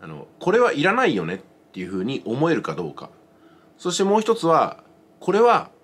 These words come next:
お金使いたいよねっていうふうな体験ですとか、旅行ですとか、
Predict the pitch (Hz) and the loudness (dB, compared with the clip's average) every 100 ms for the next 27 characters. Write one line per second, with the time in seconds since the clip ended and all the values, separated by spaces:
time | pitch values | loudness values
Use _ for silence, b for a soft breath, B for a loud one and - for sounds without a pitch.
0 | _ 127 - 214 - - 214 214 180 92 | _ -6 -2 -2 -4 -4 -2 0 0 0
1 | 92 101 - - 101 95 82 - 143 151 | -4 -6 -14 -14 -8 -6 -6 -4 -2 0
2 | 156 143 135 - 85 - - - 110 120 | 0 -2 -4 -10 -14 -16 -20 -6 -4 -2
3 | 147 143 135 - - - | 0 0 0 -4 -12 -16